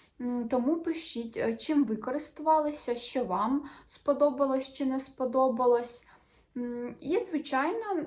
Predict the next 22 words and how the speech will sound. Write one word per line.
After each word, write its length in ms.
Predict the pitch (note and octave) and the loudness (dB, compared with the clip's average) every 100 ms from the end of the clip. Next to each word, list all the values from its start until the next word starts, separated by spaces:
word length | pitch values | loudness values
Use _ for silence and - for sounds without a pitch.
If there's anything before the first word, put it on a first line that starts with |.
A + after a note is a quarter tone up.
| - | -2
е, 280 | B3 A#3+ A#3+ | -2 0 -2
підтримайте 720 | C4 - A3 G3+ A3 - E4+ | -6 -6 -6 -4 -6 -4 -4
мене, 480 | E4+ E4+ E4+ E4 D#4 - | -2 -2 0 0 -2 -4
е, 140 | A#3+ A#3+ | -2 -2
поставте 540 | C4 - B3+ B3 A#3+ | -4 -4 -4 -2 -6
вподобайку, 920 | - A4 A#4 C4 F#3+ A#3+ C#4 E4 D#4 D#4 - - | -4 0 0 0 -2 -2 -2 -4 -4 -6 -18 -10
підпишіться. 1040 | - D4+ - A#3 - - G3 - - - E4+ | -6 -6 -8 -12 -12 -10 -10 -10 -10 -2 -2
Е, 1200 | - - _ _ _ _ _ _ _ _ - A#3 | -2 -10 _ _ _ _ _ _ _ _ -8 -4
мені 300 | A#3 B3 C#4 | -2 0 0
це 160 | C#4 A3+ | 0 -6
дуже 300 | B3 B3 A#3 | -2 -2 -2
важливо, 560 | A3 A3+ A#3+ D#4 A4+ G#4+ | -4 -4 -2 0 0 -2
е, 1000 | G#4+ - - - - - - - B3 A#3+ | -6 -12 -20 -20 -20 -20 -8 0 2 2
так 320 | B3 A#3+ B3 | -2 -4 -4
як, 280 | A#3 A3+ A#3 | -6 -2 0
е, 280 | A3+ A3 | 2 2
зараз 440 | A3 A#3 A3+ A3+ - | 0 0 0 -2 -2
наш 280 | A3 A3 - | -2 -2 -8
українськомовний 1600 | A3+ - A#3 A3+ A3 - - A#3 A#3+ B3+ A#3 A3 G#3+ G#3 - | -10 -2 0 2 2 -2 -4 -2 2 6 6 4 2 -2 -6
YouTube, 720 | B3+ - A#3 C4 F4+ - C#4+ G#3+ | -6 -6 -6 -2 -2 -2 -4 -4
він, 420 | A#3 D4 D#4 C#4+ | -2 -2 -2 -4
м, 720 | - A3 A3 A3 A3 A3 A3 | -4 -4 -2 0 0 0 -4